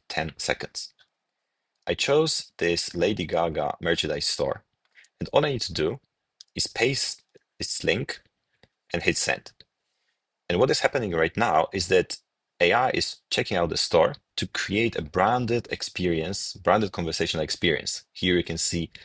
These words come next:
the logo, the name, and the color of the shop have been adjusted to Lady Gaga style. So let's start with, uh, what kinds of products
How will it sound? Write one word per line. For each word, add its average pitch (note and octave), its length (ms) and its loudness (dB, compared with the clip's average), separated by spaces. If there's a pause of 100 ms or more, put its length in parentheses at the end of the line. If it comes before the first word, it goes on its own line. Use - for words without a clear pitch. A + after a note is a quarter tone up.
(100)
the D2 120 -2
logo, G#2 340 6
the E2 100 -2
name, F2+ 520 2 (260)
and A2 100 2
the G2+ 60 0
color F2+ 260 4
of E2 100 2
the D2+ 60 -6
shop - 280 0
have D#2 140 -4
been D#2 200 -6
adjusted D#2+ 460 0 (160)
to D2 260 -2 (360)
Lady D2+ 220 2
Gaga D2 240 -2
style. - 440 -2 (960)
So - 140 -4
let's F3 140 0
start B2+ 280 6
with, G2 320 6 (560)
uh, E2 220 0 (160)
what - 220 0
kinds G#2+ 500 -4
of - 220 -8
products - 760 -2